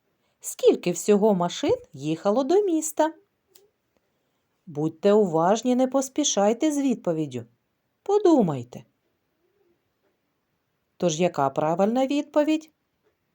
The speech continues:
Три маршрутки, тому що тільки вони їхали в місто. Наступна задача.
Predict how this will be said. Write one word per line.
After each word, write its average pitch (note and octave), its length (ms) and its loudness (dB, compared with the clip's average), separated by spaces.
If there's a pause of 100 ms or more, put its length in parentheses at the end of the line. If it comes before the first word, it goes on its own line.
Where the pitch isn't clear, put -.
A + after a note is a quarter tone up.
(1500)
Три A#3+ 240 4
маршрутки, A#3 960 0 (340)
тому A#3 260 2
що G#3+ 180 2
тільки F4+ 500 0
вони E4 500 2
їхали C3+ 520 -4
в D3+ 80 -6
місто. E3+ 460 -6 (1300)
Наступна C#3 600 -6
задача. A3 600 -2